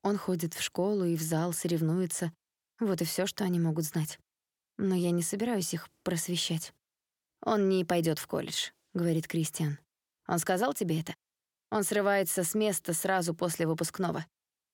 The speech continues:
Собирается отправиться бэкпекером в Европу». «И?» «Ты действительно хочешь отношений с парнем, который просто сорвется с места?» спрашивает Кэм.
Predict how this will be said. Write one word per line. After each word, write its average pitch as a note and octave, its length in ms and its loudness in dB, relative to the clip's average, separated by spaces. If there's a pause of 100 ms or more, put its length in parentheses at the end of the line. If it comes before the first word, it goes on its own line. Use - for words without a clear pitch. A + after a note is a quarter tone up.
(140)
Собирается A#3 640 2
отправиться F#3 720 2 (440)
бэкпекером E3+ 920 0
в D#3 40 2
Европу». E3 460 0 (600)
«И?» F3 260 2 (640)
«Ты F3 100 0
действительно G3 500 0
хочешь F#3+ 280 -2
отношений F#3+ 460 0
с - 80 -4
парнем, F#3+ 360 2
который F3 320 0
просто G3 440 0
сорвется F3+ 500 0
с - 80 -4
места?» G3 480 -2 (140)
спрашивает E3 560 -2
Кэм. E3 260 -2